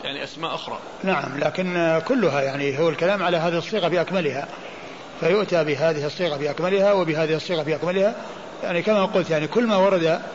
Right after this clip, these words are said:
Speaker 2: يعني فيه حديث صحيح يعني بأن اسم الله الأعظم فيه كذا، فالإنسان يأتي بهذا التوسل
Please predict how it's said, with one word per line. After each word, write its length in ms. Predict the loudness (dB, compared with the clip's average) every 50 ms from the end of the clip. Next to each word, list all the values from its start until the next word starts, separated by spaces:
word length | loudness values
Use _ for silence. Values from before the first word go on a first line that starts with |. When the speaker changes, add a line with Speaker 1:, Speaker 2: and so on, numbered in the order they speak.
| -12 -14 -14 -14 -16 -12 -4 0
Speaker 2:
يعني 320 | 2 2 2 2 0 0
فيه 280 | 0 0 0 0 0 -2
حديث 400 | -2 0 0 2 0 0 0 -4
صحيح 540 | -4 -4 -2 -2 0 0 2 2 2 0 0 -4 -10 -14 -14 -14 -14 -14 -14 -14 -10 -8 -4
يعني 220 | -4 -2 0 0
بأن 260 | 0 2 0 0 0 0
اسم 280 | 0 -2 -2 -2 -2
الله 220 | 0 2 2 2 2
الأعظم 320 | 2 2 2 2 0 -2
فيه 200 | -2 -2 -2 -2
كذا، 480 | 0 0 2 2 2 2 2 0 -4 -8 -10 -12 -14 -14 -14 -16 -16 -16 -16 -8 -4 -2
فالإنسان 380 | 0 0 0 0 0 0 2 2
يأتي 240 | 2 2 2 0
بهذا 300 | 0 0 2 2 2 2
التوسل 640 | 2 0 0 -2 0 2 2 2 2 0 -2 -6 -6